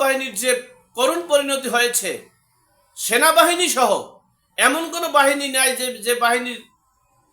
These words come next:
সৈনিকদেরকে, আহ, কর্মকর্তাদেরকে নিহ-, মানে,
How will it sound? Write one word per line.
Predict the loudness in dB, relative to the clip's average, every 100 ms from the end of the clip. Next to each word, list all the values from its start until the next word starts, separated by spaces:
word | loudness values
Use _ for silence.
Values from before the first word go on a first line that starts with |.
| _ -6
সৈনিকদেরকে, | -2 0 -2 -4 -6 -4 -4 -6
আহ, | -16 _ _ _ _ _ -10 -10 -2
কর্মকর্তাদেরকে | 0 0 -2 -2 -4 -6 -8 -8 -6 -6 -10 _ _ _ _
নিহ-, | -12 -4 -4 -2 -4 -4
মানে, | -4